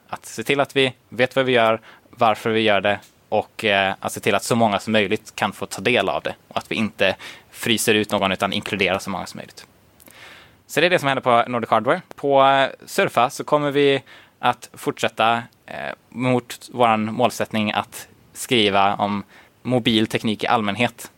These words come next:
till en väldigt bred målgrupp. Och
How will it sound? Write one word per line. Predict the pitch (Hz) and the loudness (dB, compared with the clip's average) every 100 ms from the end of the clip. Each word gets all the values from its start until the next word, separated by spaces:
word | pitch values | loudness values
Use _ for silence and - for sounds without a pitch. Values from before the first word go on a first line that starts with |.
| _ _ - _ | _ _ -20 _
till | 127 104 98 98 _ | 0 0 0 -4 _
en | 107 101 | -6 0
väldigt | 104 95 | -2 -2
bred | 92 104 98 | -2 0 0
målgrupp. | 98 87 - - - _ | 0 -4 -6 -14 -20 _
Och | - 104 | -2 0